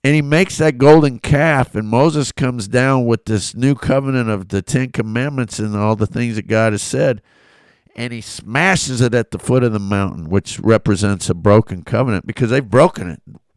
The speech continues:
One of the <laughs> first commandments in there, "Have no other gods before me," they've just broken. And you know, when he approaches Aaron about it, Aaron blames the people.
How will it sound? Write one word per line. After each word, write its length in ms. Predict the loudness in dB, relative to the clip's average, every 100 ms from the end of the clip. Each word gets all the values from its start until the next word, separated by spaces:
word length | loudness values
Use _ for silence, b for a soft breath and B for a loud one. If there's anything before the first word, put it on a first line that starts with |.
| _
One 200 | -6 -4
of 100 | -2
the 80 | -4
<laughs> 0 |
first 540 | -4 2 4 4 0 -6
commandments 580 | -6 -6 -6 -8 -8
in 160 | -10 -6
there, 220 | -6 -6
"Have 220 | -4 -6
no 220 | -4 -2 0
other 300 | 0 -2 -4
gods 380 | 0 0 0
before 360 | -4 -6 -6 -6
me," 140 | -6
they've 260 | -6 -6 -6
just 300 | -4 -6 -6
broken. 680 | -4 0 0 -2 -14 -20 -20 _ _ _ _ _ _ b b b b b b b
And 80 | -4
you 100 | 0
know, 140 | 2 4
when 140 | 2
he 100 | 0
approaches 560 | 0 0 0 -2 -4 -2
Aaron 300 | -2 -2 -4
about 340 | -4 -2 -2
it, 140 | -6 -4
Aaron 400 | -2 0 -2 -6
blames 680 | -6 -2 0 0 -2 -8 -12
the 120 | -8
people. 520 | -6 -4 -6 -8 -12